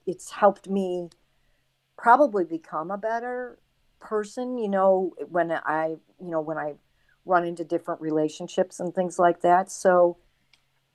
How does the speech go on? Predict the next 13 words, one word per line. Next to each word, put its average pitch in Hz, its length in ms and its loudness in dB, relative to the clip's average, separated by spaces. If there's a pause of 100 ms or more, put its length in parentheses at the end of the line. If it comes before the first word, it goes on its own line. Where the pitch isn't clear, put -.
I - 40 -20 (240)
guess 403 260 -4
it's, 208 280 -2
there's 220 260 4
not 226 280 0
really 202 260 0 (140)
one 160 260 -2
book 226 300 0
that 220 180 -2
has 185 160 -10
really 170 280 4
made 165 240 0
a, 156 120 -2